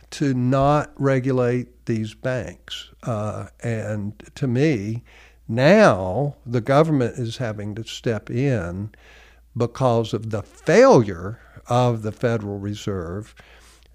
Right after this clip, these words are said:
to regulate the banks in a proper manner. And, you know, it's the kind of thing we learned in two thousand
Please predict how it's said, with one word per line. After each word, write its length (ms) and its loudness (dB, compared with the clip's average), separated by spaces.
to 180 -2
regulate 640 2
the 100 -4
banks 760 -6
in 180 -2
a 60 -4
proper 580 -8
manner. 600 -14
And, 360 -4
you 160 0
know, 360 2
it's 280 -2
the 60 -18
kind 240 0
of 80 -2
thing 260 -2
we 160 -2
learned 380 4
in 140 4
two 180 0
thousand 540 -2